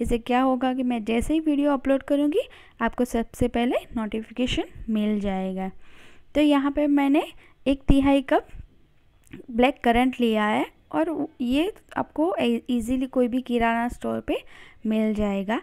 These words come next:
इसको मैंने आधे कप पानी में एक घंटे के लिए सोक कर लिया था, भिगो दिया था। इससे क्या होगा कि इसके अंदर जो बीज है वो हम ईजीली उसको निकाल सकते हैं। इस बीज को हमें आइसक्रीम में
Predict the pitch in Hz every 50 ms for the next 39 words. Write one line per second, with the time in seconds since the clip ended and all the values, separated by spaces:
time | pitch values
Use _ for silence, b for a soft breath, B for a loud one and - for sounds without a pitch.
0 | B B B B B B - 247 - - - 302 311 311 302 294 330 415 - -
1 | - - 247 247 277 269 - 277 277 - - 240 233 233 247 262 262 277 349 -
2 | - - - 269 233 220 277 254 233 214 247 247 247 - 262 302 370 370 - -
3 | - - - 233 247 254 320 508 605 - _ - - - - - - - 254 254
4 | 240 247 - - 226 214 196 196 214 214 208 208 208 208 202 - - 254 277 370
5 | B B B B B B B B _ 247 247 214 226 247 240 208 226 220 220 214
6 | 220 220 220 233 233 - - 240 247 - - 247 247 269 294 294 285 262 285 311
7 | 466 - - _ _ - 381 359 330 320 - 311 302 285 294 302 269 254 277 269
8 | 240 214 226 233 240 262 262 269 269 285 302 381 B B B B B B _ -
9 | 262 269 269 269 262 247 240 220 214 233 240 247 254 254 247 - - - - 440
10 | 622 - - 254 233 208 - 220 214 214 214 208 - - 208 202 - - - 214
11 | 214 208 202 196 196 b b b b b b b b - 254 262 - - - 247
12 | 262 254 - - - 285 277 269 254 254 277 311 330 277 240 247 - - - 254
13 | 262 262 269 311 453